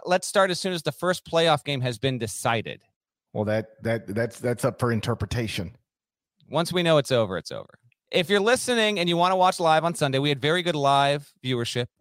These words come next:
Speaker 1: on Sunday during the last <laughs> playoffs. We're gonna go head-to-head again. Let's go head-to-head with the N F L playoffs.
Speaker 2: <laughs> Yeah, that, that worked so well.
Speaker 1: We're going head-to-head, man.
Speaker 2: <laughs> That
Speaker 1: Bold.
Speaker 2: was, yeah, we started a podcast on video and decided we'd go head-to-head with N F L playoff games.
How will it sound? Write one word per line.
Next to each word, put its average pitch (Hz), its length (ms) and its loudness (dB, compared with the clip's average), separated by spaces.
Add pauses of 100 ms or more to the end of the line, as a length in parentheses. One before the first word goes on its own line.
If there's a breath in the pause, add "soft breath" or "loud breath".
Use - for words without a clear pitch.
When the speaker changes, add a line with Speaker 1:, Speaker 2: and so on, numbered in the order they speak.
Speaker 1:
on 120 160 -4
Sunday 120 360 0
during 120 220 -4
the 113 80 -6
last 131 300 -4
<laughs> - 20 -18
playoffs. 110 340 -2
We're 170 120 -4
gonna 226 140 0
go 185 40 6
head-to-head 151 380 2
again. 113 280 -2 (680 loud breath)
Let's - 120 -20
go 240 140 6
head-to-head 247 440 4
with 226 120 2
the 196 140 0
N 208 100 4
F 196 80 0
L 202 140 6
playoffs. 160 480 4 (160)
Speaker 2:
<laughs> 165 180 -6
Yeah, 160 120 0 (100)
that, 202 100 2
that 196 240 2
worked 165 260 6
so 196 220 6
well. 170 420 8 (180 loud breath)
Speaker 1:
We're 233 180 2
going 196 160 6
head-to-head, 165 400 2
man. 135 440 -2
Speaker 2:
<laughs> - 140 -14
That 285 120 0
Speaker 1:
Bold. 202 400 6 (200)
Speaker 2:
was, - 280 -10
yeah, 175 360 4
we 277 140 4
started 294 500 6
a 269 60 10
podcast 254 640 6
on 240 200 4
video 214 600 4
and 185 80 0
decided 220 400 6
we'd 208 160 -2
go 220 140 8
head-to-head 233 640 4
with 208 180 2
N 214 140 0
F 220 160 2
L 214 100 2
playoff 185 580 2
games. 113 500 -4